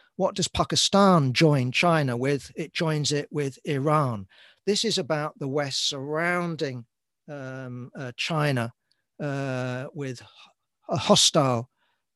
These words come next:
uh, world. Meanwhile, uh, the U S Navy, and I do say the U S Navy, no doubt with, um, some Australian ships and Japanese ships and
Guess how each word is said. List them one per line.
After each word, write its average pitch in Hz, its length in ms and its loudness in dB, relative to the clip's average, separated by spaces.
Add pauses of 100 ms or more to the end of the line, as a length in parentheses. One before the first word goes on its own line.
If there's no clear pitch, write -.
uh, 135 240 -8
world. 131 580 -6 (220)
Meanwhile, 139 680 2 (260)
uh, 135 200 -2
the 143 120 2
U 147 280 4
S 175 260 4
Navy, 120 460 -2
and 113 80 -6
I 120 120 -4
do 147 200 0
say 123 260 -2
the 117 100 -6
U 127 240 0
S 156 220 2
Navy, 123 560 -4 (500)
no 170 300 4
doubt 120 460 -2
with, 127 340 -12
um, 117 280 -10
some 131 200 -6
Australian 123 760 2 (120)
ships - 460 -2
and 117 220 -8
Japanese 131 580 -2
ships - 440 -4
and 110 260 -12